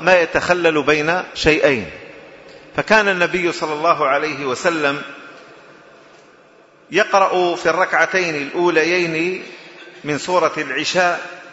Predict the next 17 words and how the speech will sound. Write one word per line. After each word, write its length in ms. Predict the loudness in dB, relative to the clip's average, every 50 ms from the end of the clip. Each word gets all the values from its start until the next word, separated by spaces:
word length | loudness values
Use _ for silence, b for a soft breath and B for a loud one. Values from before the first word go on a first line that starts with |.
| -12 -6
من 180 | -2 -2 2 4
وسط 340 | 4 2 2 0 0 0 0
المفصل. 720 | 2 2 2 0 0 2 0 -2 -2 -4 -4 -4 -6 -6 -8 -12 -20 -20 -20 -20 -20 -20 -20 -20 -20 -20 -20 -20 -20 -20 -20 -20 -20 -20 -20 -10 -4
ذكرنا 460 | -2 0 2 2 2 2 2 2 2
أن 100 | 2 2
وسط 320 | 4 4 4 4 2 2 0
المفصل 600 | 2 2 0 0 0 0 0 0 0 0 0 0
من 120 | -2 -2
أين 240 | 0 0 0 2 2
يبدأ؟ 380 | 2 2 0 0 0 0 -2 -2 -4 -10 -18 -20 -20 -20 -20 -20 -20 -20 -20 -20 -20 -20 -20 -20 -20 -20 -20 -20 -20 -20 -20 -20 -20 -20 -20 -20 -20 -20 -20 -20 _ _ _ _ -20 -18 _ -4
يلا 260 | -2 -2 0 0 -2
يا 60 | -2
إخواني، 320 | -4 -4 -6 -6 -6 -6
في، 100 | -8 -12 -12 -6
على 240 | -4 -2 0 0 0
مذهب 300 | 0 0 0 0 0 -2
الملائكة، 600 | 0 0 0 2 2 2 0 0 -2 -4 -2 0